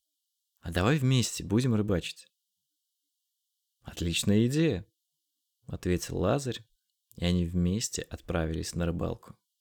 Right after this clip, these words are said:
Птири летал над волнами, и когда видел серебристый росчерк от чешуи под водой, нырял вертикально вниз, хватал рыбешку острыми зубками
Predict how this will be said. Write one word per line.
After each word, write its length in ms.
Птири 380
летал 340
над 180
волнами, 640
и 140
когда 300
видел 280
серебристый 800
росчерк 560
от 100
чешуи 440
под 180
водой, 420
нырял 360
вертикально 640
вниз, 420
хватал 500
рыбешку 460
острыми 360
зубками 580